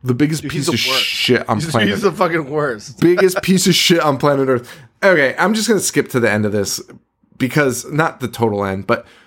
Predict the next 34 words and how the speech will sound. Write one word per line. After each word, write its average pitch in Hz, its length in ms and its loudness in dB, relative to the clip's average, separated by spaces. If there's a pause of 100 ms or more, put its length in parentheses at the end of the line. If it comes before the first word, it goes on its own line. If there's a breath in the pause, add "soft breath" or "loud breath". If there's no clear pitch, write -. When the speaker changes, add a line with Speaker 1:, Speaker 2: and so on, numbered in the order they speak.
(140 soft breath)
Speaker 1:
there's 302 180 2
a 349 60 2
scene 160 360 2
with 160 120 -2
this 165 180 0
kid. 170 440 2
I 127 80 -2
fucking 180 380 -2
hate 135 200 0
him 113 140 -2
so 117 200 -2
much. 101 260 -6 (680 loud breath)
So 180 160 4
he's 247 320 2
mad 214 280 4
at 190 120 2
his 160 140 2
mom, 110 480 0
we 120 140 2
learn, 110 340 2
because 110 520 -2 (680)
he 131 520 0 (380)
thinks 120 300 0
she's - 320 0
responsible 101 600 -2
for - 120 -8
the 98 100 -2
death 92 340 0
of 90 400 -4 (460)
their 98 140 2
Speaker 2:
The - 80 -8 (400)
death. - 80 -20 (100)
Speaker 1:
father. - 380 -6 (600 soft breath)
Um, 98 720 0